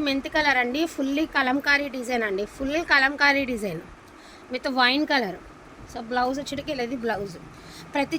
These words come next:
చీరకి ఇలా పోచంపల్లి బార్డర్ and జరీ బార్డర్ పక్కా వస్తాయి. ఒరిజినల్ కలంకారీ డోలాస్ అండి. ఒక త్రీ మంత్స్ బ్యాక్ అనుకుంటా ఇవి ఫుల్లీ డిమాండింగ్ నడిచినాయండి, అసలు స్టాక్ కూడా దొరికుండలే.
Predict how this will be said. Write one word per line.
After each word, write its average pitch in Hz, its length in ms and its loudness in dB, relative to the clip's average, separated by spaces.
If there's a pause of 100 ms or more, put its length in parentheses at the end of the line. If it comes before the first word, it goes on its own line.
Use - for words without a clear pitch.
చీరకి 311 380 2
ఇలా 320 200 6
పోచంపల్లి 302 540 2
బార్డర్ 277 320 2
and 311 120 2 (100)
జరీ 254 260 -2
బార్డర్ 285 300 -2
పక్కా 294 300 -4
వస్తాయి. - 260 -10 (2000)
ఒరిజినల్ 320 400 0
కలంకారీ 294 500 2
డోలాస్ 262 380 0
అండి. 190 140 -6 (2500)
ఒక - 80 -6 (140)
త్రీ 269 160 -2 (120)
మంత్స్ 277 300 -2
బ్యాక్ 311 260 2
అనుకుంటా 247 440 0 (120)
ఇవి 262 220 -2
ఫుల్లీ 262 340 -2 (220)
డిమాండింగ్ 285 580 0
నడిచినాయండి, 240 760 -2
అసలు 247 240 -4 (180)
స్టాక్ 226 400 0
కూడా 247 140 2 (120)
దొరికుండలే. 226 600 -2